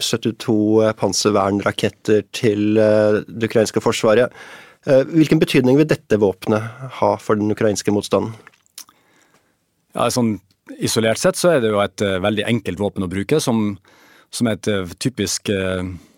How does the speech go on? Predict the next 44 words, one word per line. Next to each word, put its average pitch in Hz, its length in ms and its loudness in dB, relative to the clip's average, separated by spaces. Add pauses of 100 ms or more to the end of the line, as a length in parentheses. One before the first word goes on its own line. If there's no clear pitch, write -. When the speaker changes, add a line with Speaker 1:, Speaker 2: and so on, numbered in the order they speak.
(1080)
Speaker 2:
panservernvåpen 117 880 0
mot, 98 320 -6
eh, 98 80 -2
lettpansra 98 800 -4
kjøretøy, 123 640 -4
først 120 200 -4
og 120 40 -2
fremst. 170 360 -6 (560)
Eh, 113 460 -2 (160)
og 127 140 -4
et 110 100 -2
omfang 127 260 0
på 95 140 -6
to 110 160 -4
tusen 123 300 -4
betyr 117 340 0
jo 90 80 -8
noe, 95 220 -10
men 113 120 -2
det 117 60 0
er 120 60 0
jo - 100 -6
summen 113 320 0
av 95 80 -2
all, 104 240 0 (800)
all 117 180 0
støtte 104 400 -4
fra 98 320 -2
vestlige 98 640 -6
land 104 220 -2
som, 95 260 -4
eh, 92 180 -6
som 98 140 -6
faktisk - 380 -8
betyr 117 220 -4
noe 95 180 -8
da. - 40 -14 (520)
Og 120 80 -2
ikke 123 160 -2
minst 127 160 0
det 110 100 -2
som 104 120 -6
har 101 100 -4
skjedd 90 320 -4